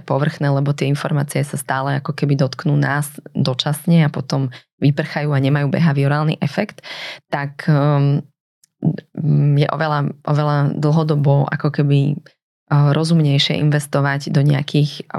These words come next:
programov, ktoré vlastne kontinuálne pracujú a podporujú tých zamestnancov v tom, aby prevzali zodpovednosť za to svoje zdravie, aby sami boli ako keby, ehm, tými drivermi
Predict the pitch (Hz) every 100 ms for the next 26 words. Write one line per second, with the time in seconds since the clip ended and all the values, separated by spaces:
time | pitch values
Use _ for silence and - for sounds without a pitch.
0 | 143 143 139 127 156 165 170 135 131 -
1 | - 139 139 139 - 143 143 139 156 156
2 | 139 135 135 135 135 131 135 135 - 147
3 | 135 123 139 - 151 131 127 143 139 131
4 | 123 131 139 135 - 143 143 - _ -
5 | 143 147 147 139 147 147 143 139 - 135
6 | - 147 131 - 143 - 139 143 - 135
7 | 147 - - 139 147 143 170 160 143 143
8 | _ _ _ - 143 135 135 139 131 -
9 | 123 123 127 147 135 127 127 131 - 135
10 | 135 135 139 135 127 - 143 139 139 135
11 | 135 139 143 _ _ _ _ _ 147 139
12 | 143 147 143 127